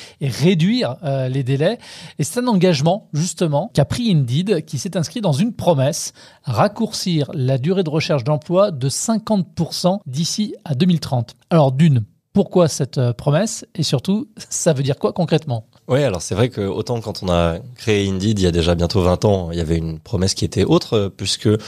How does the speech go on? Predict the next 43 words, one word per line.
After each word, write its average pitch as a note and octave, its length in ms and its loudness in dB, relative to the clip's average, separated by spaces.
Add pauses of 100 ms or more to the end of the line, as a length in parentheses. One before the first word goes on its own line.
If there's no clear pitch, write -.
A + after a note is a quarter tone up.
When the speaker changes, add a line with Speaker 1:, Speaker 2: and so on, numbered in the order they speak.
(460)
Speaker 2:
on G2+ 100 0
avait F#2+ 160 2
un F#2 80 0
problème A2+ 360 -2
de, G2 340 -4
d'offres B2 380 0
d'emploi G#2 220 -2
dispersées A#2 420 -4
aux C3+ 80 -2
quatre - 180 -6
coins B2+ 140 -2
du A#2 80 -2
web. G2 240 -2
Donc F2 220 -10
la F#2 60 -2
première G2 300 0
promesse, A2 320 2
c'était G#2 260 -6
juste, G#2+ 320 2 (380)
venez A2 300 0
sur G#2+ 140 -2
Indeed, G#2+ 240 0
vous A#2 80 0
trouverez A2+ 300 0
tous B2+ 140 -6
les G#2+ 140 2
jobs A#2 200 -2
en G#2+ 100 -4
un A2 80 0
seul G#2 160 -4
endroit. F#2+ 300 -4 (100)
C'était - 200 -18
plutôt A2 220 0
une A#2 80 -2
promesse A#2 460 -2
d'exhaustivité G#2+ 760 -4
en D3+ 80 -6
quelque G2+ 280 -8
sorte, - 220 -14
facilité G#2+ 500 -2
de A2+ 40 -6
la A2+ 80 0
recherche. - 400 -4